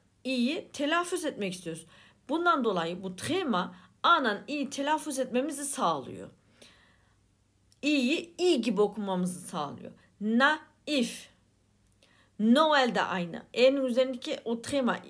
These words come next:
trema da aynı. E, o iki nokta da aynı. E harfini telaffuz etmemiz için, e, bu E'nin üzerinde iki nokta var. Noel. Yoksa n-, nel olurdu. Noel.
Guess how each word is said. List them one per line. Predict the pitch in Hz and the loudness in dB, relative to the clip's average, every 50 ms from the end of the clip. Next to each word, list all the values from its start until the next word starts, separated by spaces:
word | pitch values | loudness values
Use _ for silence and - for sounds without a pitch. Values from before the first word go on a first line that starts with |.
| - _ _ - - | -20 _ _ -20 -16
trema | - - 262 262 269 269 247 | -8 -4 -4 -2 0 0 0
da | 226 | 2
aynı. | 190 175 170 170 156 143 - - - - _ _ _ - | 0 0 0 -2 -6 -10 -14 -18 -20 -20 _ _ _ -6
E, | - | -4
o | 208 202 262 | -2 -2 -2
iki | 233 - - | -4 -2 -2
nokta | 269 269 254 - 262 233 | 0 0 0 -2 -2 0
da | 226 | 0
aynı. | 196 185 185 214 - - - - | 0 0 0 -2 -4 -6 2 6
E | 247 262 269 | 8 8 8
harfini | - 262 269 247 240 233 - 277 269 294 294 - | 6 4 2 2 2 0 -2 -6 -8 -8 -8 -8
telaffuz | - - 247 247 254 262 269 294 262 - - | -6 -2 0 2 2 2 0 -4 -10 -6 -4
etmemiz | 254 - - 233 269 277 302 311 269 285 | -4 -4 -2 -2 -2 -2 -2 -2 -4 -6
için, | 254 - - - 185 180 180 - - - - _ _ _ _ _ _ _ _ _ _ _ _ _ - | -6 -6 -6 -6 -6 -6 -8 -10 -16 -20 -20 _ _ _ _ _ _ _ _ _ _ _ _ _ -4
e, | 190 196 190 190 180 180 180 175 175 165 - - - _ _ _ _ _ _ | -2 0 0 2 2 2 2 2 0 -2 -6 -10 -18 _ _ _ _ _ _
bu | 190 196 214 - | -12 -12 -4 0
E'nin | 240 247 247 240 233 226 233 - | 2 4 4 4 4 2 2 -2
üzerinde | 220 180 202 190 190 190 185 180 180 180 - - | -2 -2 0 -2 0 0 0 0 0 -2 -6 -12
iki | - 226 - 233 | -12 -8 -6 -4
nokta | 208 185 180 - - 151 143 | -4 -4 -4 -6 -8 -10 -10
var. | 127 123 120 - - _ _ _ _ _ _ _ _ - | -10 -10 -12 -14 -18 _ _ _ _ _ _ _ _ -4
Noel. | 208 220 226 226 254 277 302 302 - - _ _ - 262 269 247 196 175 147 - - - _ _ - | -2 2 4 6 6 4 4 0 -4 -10 _ _ 0 2 4 4 4 2 0 -4 -12 -18 _ _ -8
Yoksa | 214 214 - 269 262 247 | -8 -4 -2 0 0 2
n-, | 247 226 220 226 220 - - - - _ _ _ _ - | 4 2 2 2 0 -6 -10 -18 -20 _ _ _ _ 2
nel | 220 233 269 269 226 - - - | 4 6 8 8 6 4 0 -4
olurdu. | 170 170 151 156 151 - - - - - _ _ _ _ _ _ _ _ | -8 -10 -10 -12 -16 -18 -20 -20 -20 -20 _ _ _ _ _ _ _ _
Noel. | 208 220 233 254 294 320 - - - _ _ - 240 262 214 175 - - | 0 4 6 6 4 4 0 -8 -18 _ _ 0 2 2 2 2 0 -4